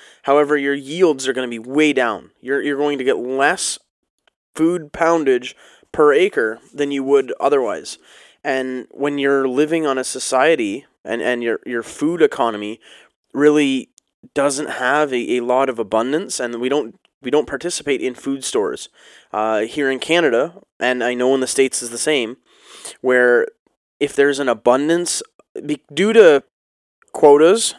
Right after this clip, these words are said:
a-, and market manipulation in that sense, if there's a, a bumper year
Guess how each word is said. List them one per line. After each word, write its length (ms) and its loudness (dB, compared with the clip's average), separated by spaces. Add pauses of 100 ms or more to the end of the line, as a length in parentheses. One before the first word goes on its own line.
(100)
a-, 40 -16
and 720 0 (480)
market 560 4 (260)
manipulation 680 0
in 100 0
that 180 -2
sense, 340 -6 (460)
if 180 2
there's 300 6
a, 220 6
a 140 4
bumper 460 4
year 480 0